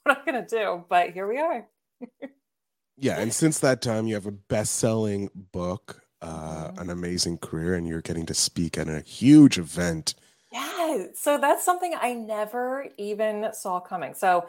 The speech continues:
Speaker 1: I went into this thinking, "Okay, I'm gonna be a video editor," and I ended up doing a little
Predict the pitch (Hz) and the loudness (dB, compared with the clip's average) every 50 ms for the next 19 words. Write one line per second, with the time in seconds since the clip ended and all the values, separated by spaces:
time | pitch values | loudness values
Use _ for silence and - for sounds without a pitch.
0 | - - - - - - - 185 190 208 220 240 277 277 285 - 277 190 180 165 | -6 -18 -20 -20 -4 0 2 4 6 6 4 4 4 0 -2 -4 -2 0 2 2
1 | 170 170 - - - 180 170 196 - 185 175 170 170 170 165 - 247 - - 262 | 2 2 0 -4 -6 -6 -6 -6 -6 -4 -4 -4 -4 -4 -4 -4 -4 -2 -2 -2
2 | 226 233 233 - 170 175 196 180 170 - 170 160 175 165 180 190 185 170 - 156 | -2 0 -2 -4 -6 -8 -8 -10 -8 -8 -8 -6 -6 -4 -4 -2 0 0 0 0
3 | 156 156 - 151 147 147 151 151 151 - - 151 143 139 139 139 143 143 143 - | -2 -4 -4 -4 -2 -2 -2 -4 -4 -6 -6 -6 -4 -4 -4 -4 -6 -8 -10 -4
4 | - 151 160 165 175 175 156 165 160 165 165 156 151 147 147 156 160 156 151 147 | 0 0 2 2 2 2 2 2 2 2 0 -6 -4 -4 -2 0 0 0 0 -2
5 | - | -4